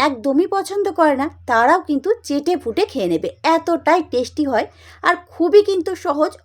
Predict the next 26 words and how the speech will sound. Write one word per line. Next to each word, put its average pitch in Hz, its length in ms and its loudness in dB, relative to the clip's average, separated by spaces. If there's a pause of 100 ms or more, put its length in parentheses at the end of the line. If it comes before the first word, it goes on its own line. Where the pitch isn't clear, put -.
(140)
অল্প 311 260 0
সময় 320 380 2
এই 311 160 2
রেসিপিটা 240 520 -2
তৈরি 226 260 2
করে 175 180 -2
নিতে 160 200 -8
পারবেন। - 340 -8 (1600)
তাহলে 349 320 4
বন্ধুরা, 403 340 0 (100)
আজকে 262 380 -2
আমার 339 180 4
এই 339 140 0
মেথির 269 320 -8
শাকের 320 260 -2
রেসিপিটা 311 520 -2
আপনাদের 247 500 -2
কাছে 254 260 0 (240)
যদি 269 260 0
ভালো 240 240 0
লেগে 196 220 -2
থাকে, 180 240 -4 (300)
লাইক 190 280 2
দেওয়ার 190 180 2 (140)
অনুরোধ 226 400 0
রইল। 185 280 0